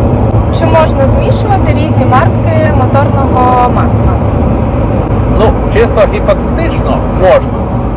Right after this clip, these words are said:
Speaker 2: Е, якщо у вас вибір, е, поїхати без масла або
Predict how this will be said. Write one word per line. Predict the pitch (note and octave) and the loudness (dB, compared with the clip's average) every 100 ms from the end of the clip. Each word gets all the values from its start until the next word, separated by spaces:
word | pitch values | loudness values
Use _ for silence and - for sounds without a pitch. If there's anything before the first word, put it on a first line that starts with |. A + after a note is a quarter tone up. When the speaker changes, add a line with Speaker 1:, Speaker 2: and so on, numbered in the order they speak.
| - - - - - B2 | -4 -6 -6 -6 -4 0
Speaker 2:
Е, | D3 C#3 D#3 | 2 2 2
якщо | E3 G3+ | 2 2
у | G3 | 4
вас | G3 - F3 | 2 0 0
вибір, | G3+ F#3 D#3+ - - - - C3+ | 0 0 0 -4 -6 -6 -4 0
е, | D3+ D3+ D3+ D3 D3 C#3+ C3+ - - - - - - - - | 2 4 4 4 4 2 0 -2 -4 -4 -4 -4 -6 -4 0
поїхати | F#3 F#3 G3+ F#3+ F#3 F3 | 0 2 2 2 2 2
без | F#3 F3+ | 2 2
масла | G3 F3 - D#3 D3+ | 2 2 2 2 0
або | C3+ D3+ D#3+ D3+ | 0 -4 -2 -2